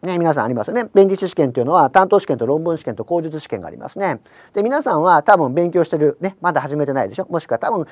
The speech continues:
軽く本屋さんで見たかもしれない。ね、雑ながら、二年目、三年目の方いるかもしれない。言った時にね、受験生って多くは担当試験はなんとかなると思うんですね。マークシートだから。で、論文試験って、ね、これ実際エー四で四ページぐらい書くから、こんなの書けるのかと思うわけね。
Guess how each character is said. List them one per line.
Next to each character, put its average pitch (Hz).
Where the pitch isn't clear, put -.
軽 147
く 147
本 151
屋 143
さ 123
ん 117
で 127
見 147
た 151
か 107
も 98
し -
れ -
な -
い。 -
ね、 -
雑 131
な 160
が 160
ら、 -
二 135
年 131
目、 139
三 131
年 135
目 135
の 131
方 110
い -
る 104
か 90
も 78
し -
れ -
な -
い。 -
言 -
っ -
た 160
時 113
に 113
ね、 123
受 185
験 370
生 170
っ -
て -
多 220
く 139
は 147
担 320
当 427
試 -
験 226
は 160
な 185
ん 175
と 135
か 131
な 131
る 117
と 107
思 92
う -
ん -
で -
す -
ね。 -
マ 160
ー 151
ク -
シ 156
ー -
ト 110
だ 92
か -
ら。 -
で、 160
論 294
文 370
試 -
験 196
っ -
て、 143
ね、 185
こ 165
れ 156
実 147
際 143
エ 156
ー -
四 180
で 165
四 165
ペ 165
ー 147
ジ 151
ぐ 156
ら 127
い -
書 123
く -
か 107
ら、 113
こ -
ん 339
な 349
の 320
書 -
け 330
る 320
の 285
か 202
と 151
思 156
う 131
わ 120
け 117
ね。 339